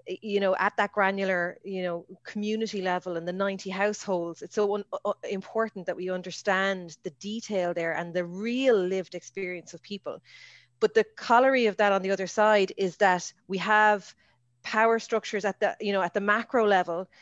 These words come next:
that can bring in that detail and then make strategic decisions around it. And, um, just from, from at the moment, the Budgetary Oversight Committee is a-, answering a Dáil instruction around what work do they do, 'cause it's only set up since twenty sixteen.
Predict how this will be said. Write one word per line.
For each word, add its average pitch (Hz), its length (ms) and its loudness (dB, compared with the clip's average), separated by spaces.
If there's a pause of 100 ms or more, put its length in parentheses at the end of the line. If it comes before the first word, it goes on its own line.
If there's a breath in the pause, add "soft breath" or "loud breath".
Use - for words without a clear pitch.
(260 loud breath)
that 190 220 2
can 196 240 -4
bring 214 280 0
in 220 160 2
that 202 180 0
detail 196 500 0
and 185 160 -6
then 202 340 2
make 196 240 -4
strategic - 520 -10
decisions 190 420 -8
around 175 300 -6
it. 160 120 -10 (120)
And, 180 260 -8 (480 loud breath)
um, 190 400 2
just 214 180 -2
from, 202 300 0
from 196 560 0 (100)
at 208 160 2
the - 60 -8
moment, 214 400 0
the 196 80 -4
Budgetary 196 340 -4
Oversight 196 340 -2
Committee 190 340 -6
is 175 180 -8
a-, 165 80 0 (100)
answering 196 360 -2
a - 20 -10
Dáil 185 220 0
instruction 185 460 -8
around 180 280 -6 (140)
what 196 280 0
work 208 200 -2
do 185 80 -8
they 175 80 0
do, 208 160 -8
'cause 175 160 -16
it's 175 100 -8
only 202 160 -6
set 202 180 -2
up 202 120 -4
since 180 180 -14
twenty 180 220 -8
sixteen. 170 500 -12